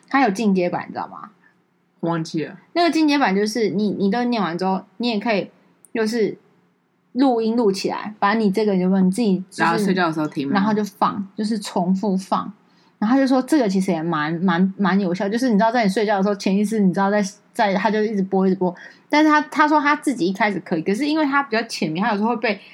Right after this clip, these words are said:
Speaker 1: 他自己的声音吵起来就不行。
Speaker 2: <laughs>
Speaker 1: 然后像我就可以，所以我其实用一只手机，然后把它录起来之后，然后按重复播放。
Speaker 2: 嗯哼。
Speaker 1: 然后他就一直播，一直播，一直播，一直播，一直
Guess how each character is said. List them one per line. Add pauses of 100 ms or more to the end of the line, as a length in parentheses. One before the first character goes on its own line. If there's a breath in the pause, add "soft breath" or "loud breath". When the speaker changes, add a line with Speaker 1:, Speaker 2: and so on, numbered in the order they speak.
Speaker 1:
他
自
己
的
声
音
吵
起
来
就
不
行。 (160)
Speaker 2:
<laughs>
Speaker 1:
然
后
像 (160)
我
就
可
以，
所
以 (880)
我
其
实
用
一
只
手
机，
然
后
把
它
录
起
来
之
后，
然
后
按
重
复
播
放。 (400)
Speaker 2:
嗯
哼。
Speaker 1:
然
后
他
就
一
直
播，
一
直
播，
一
直
播，
一
直
播，
一
直